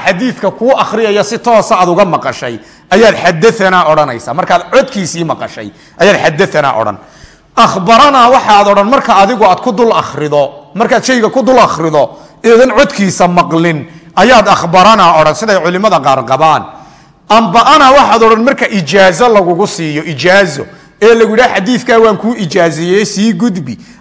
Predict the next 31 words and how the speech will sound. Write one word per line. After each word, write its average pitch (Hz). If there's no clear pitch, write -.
ayaad 208
anba'anaa 185
odhan. 120
Ragga 220
qaar 214
baa 185
saddexda 175
sidaa 214
u 208
kala 156
duway. 131
Ragga 233
qaarkoodna 196
saddexda 202
sidaa 220
uma 202
kala 180
duwaane, 175
isku 175
mid 185
bayba 151
ka 135
dhigaan, 131
oo 165
way, 156
ama 175
sidaasi 151
khilaafsan 135
bay 120
u 120
sheegaan. 104